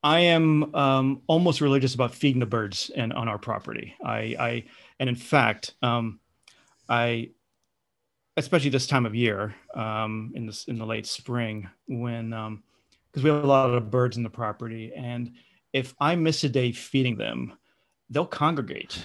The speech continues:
in the places where they think the food should be, 'cause we have a couple birdhouses out there, and they'll sit there waiting for me, and, uh, and I think they're talking about me. I'm pretty sure they're like, "Where, where, where's the guy at? You know, like, <laughs> where's, where's, where's, where's the man with the food? Like, s-, something is amiss."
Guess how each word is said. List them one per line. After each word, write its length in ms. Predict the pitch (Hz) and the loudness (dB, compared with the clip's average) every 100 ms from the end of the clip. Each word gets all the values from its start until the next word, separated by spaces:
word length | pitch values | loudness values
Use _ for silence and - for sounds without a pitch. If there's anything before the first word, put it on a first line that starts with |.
| - | -6
in 120 | 139 131 | -2 -2
the 60 | |
places 380 | - 143 123 117 | 0 -2 0 -2
where 160 | 120 117 | 0 0
they 120 | 120 | 2
think 160 | 131 | 0
the 60 | 127 | -2
food 220 | - 135 | -2 -2
should 140 | - 113 | -2 -2
be, 180 | 135 | 0
'cause 140 | 107 120 | 0 2
we 120 | 143 | 4
have 100 | 135 | 4
a 40 | |
couple 200 | 127 143 | 2 0
birdhouses 560 | 135 131 131 120 113 113 | 2 2 4 2 0 -2
out 180 | 110 101 | -2 -2
there, 320 | 131 123 - - | -4 -2 -4 -4
and 280 | 135 131 131 - - - - - _ _ - | -2 0 -2 -8 -20 -20 -20 -20 _ _ 0
they'll 240 | 135 202 | 4 4
sit 320 | 226 - 233 | 2 2 4
there 140 | 214 147 | 4 4
waiting 360 | 131 170 185 | 6 4 4
for 240 | 123 117 107 | 0 -4 -6
me, 220 | 107 110 | -6 -6
and, 180 | 113 127 | -2 0
uh, 120 | 135 | 0
and 160 | - 139 | 2 4
I 100 | 151 | 4
think 240 | 147 202 | 4 2
they're 100 | 185 | 2
talking 340 | 127 143 139 120 | 2 2 2 0
about 220 | 110 107 | -2 -4
me. 120 | 113 | -4
I'm 80 | 120 | -4
pretty 180 | 165 123 | -2 -2
sure 200 | - 123 | -2 0
they're 100 | 143 | 0
like, 100 | 123 | 2
"Where, 220 | 160 214 - | 2 0 4
where, 160 | 156 | 4
where's 220 | 190 175 202 | 6 2 -4
the 80 | |
guy 240 | 156 170 190 | -2 0 0
at? 260 | - - | -2 -4
You 80 | - | -2
know, 120 | - | -2
like, 120 | - 190 | 0 2
<laughs> 760 | 208 214 294 214 269 - 247 | 2 4 4 6 4 6 2
where's, 160 | 240 - 196 233 - | 4 2 0 -2 0
where's, 160 | - - 151 202 143 - - - 135 - | -2 -4 -6 -4 -4 -4 -6 -8 -8 4
where's, 260 | 180 170 - | 4 4 -4
where's 200 | - 196 | 2 6
the 60 | 196 | 6
man 120 | 202 | 6
with 100 | 202 | 4
the 60 | 139 | 2
food? 340 | - 220 120 | 4 6 6
Like, 180 | 120 123 | 2 0
s-, 180 | 135 - 127 - | -6 -6 -8 -12
something 320 | - 196 185 | -2 2 4
is 100 | 156 | 6
amiss." 420 | 156 190 - - | 6 4 2 -6